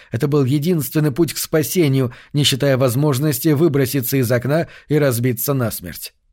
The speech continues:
Он решил, что именно так и поступит, если выбора не останется. Прыгнуть и умереть,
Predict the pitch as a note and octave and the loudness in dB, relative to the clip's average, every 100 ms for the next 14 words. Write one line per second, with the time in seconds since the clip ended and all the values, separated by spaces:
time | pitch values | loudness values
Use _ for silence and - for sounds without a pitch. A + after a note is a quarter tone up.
0 | _ _ C#3 C#3 C3 A#2+ D3+ C3 - C3+ | _ _ -2 0 2 0 -2 -4 0 0
1 | C3+ C3+ C3+ - C3 C#3 C3+ C3 - F3 | 2 0 -2 0 -2 -2 -2 -4 0 -2
2 | C3 A#2+ A2+ - B2 A#2+ B2+ B2 B2 B2+ | 0 -2 -2 0 0 0 0 0 0 0
3 | A#2+ - A#2+ A2 - - _ _ _ _ | -2 -2 -2 -4 -8 -16 _ _ _ _
4 | - B2+ D#3+ C#3 D3+ - D3+ D3+ E3 F3+ | -4 2 2 2 0 0 2 2 4 2
5 | D#3 - | 0 -6